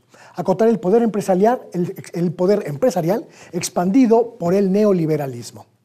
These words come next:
¿Acaso creen ustedes que la furia opositora de hombres como Claudio Quicoténcatl González, el gol-, golpista metido a mecenas del periodismo, es gratuita?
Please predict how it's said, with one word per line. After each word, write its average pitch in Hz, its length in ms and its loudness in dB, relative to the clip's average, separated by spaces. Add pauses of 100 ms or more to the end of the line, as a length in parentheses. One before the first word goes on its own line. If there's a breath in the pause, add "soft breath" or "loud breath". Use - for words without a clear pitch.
(480 loud breath)
¿Acaso 233 360 0
creen 247 200 4
ustedes 247 360 0
que 190 100 -4
la 160 80 -2
furia 226 300 2
opositora 180 560 2
de 170 80 2
hombres 190 340 0
como 135 260 -12
Claudio 170 540 0 (180 loud breath)
Quicoténcatl 170 720 -2
González, 190 640 2 (240 loud breath)
el 151 80 -10
gol-, 147 260 -10
golpista 165 600 -2
metido 170 360 0
a 160 60 2
mecenas 170 400 0
del 147 140 -4
periodismo, 175 600 -4 (340 loud breath)
es 185 320 2
gratuita? 208 560 2